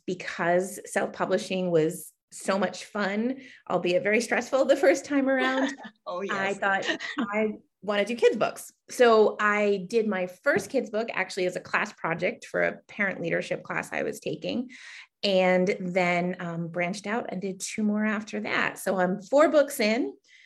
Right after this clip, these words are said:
Speaker 1: with a few more on the back burner, and, uh, don't think I'll be stopping anytime soon. <laughs>
Speaker 2: We get the bug, right? We just
Speaker 1: You
Speaker 2: can't
Speaker 1: do,
Speaker 2: stop.
Speaker 1: you do.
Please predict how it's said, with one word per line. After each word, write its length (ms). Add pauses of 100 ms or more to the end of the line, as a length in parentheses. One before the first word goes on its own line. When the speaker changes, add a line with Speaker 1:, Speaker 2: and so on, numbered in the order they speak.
(140)
Speaker 1:
with 260
a 120
few 280
more 200
on 100
the 80
back 300
burner, 480 (160)
and, 520
uh, 220
don't 260
think 200
I'll 100
be 100
stopping 420
anytime 440
soon. 400 (220)
<laughs> 360 (180)
Speaker 2:
We 120
get 200
the 100
bug, 440
right? 300
We 100
just 220
Speaker 1:
You 100
Speaker 2:
can't 220
Speaker 1:
do, 160
Speaker 2:
stop. 200
Speaker 1:
you 60
do. 240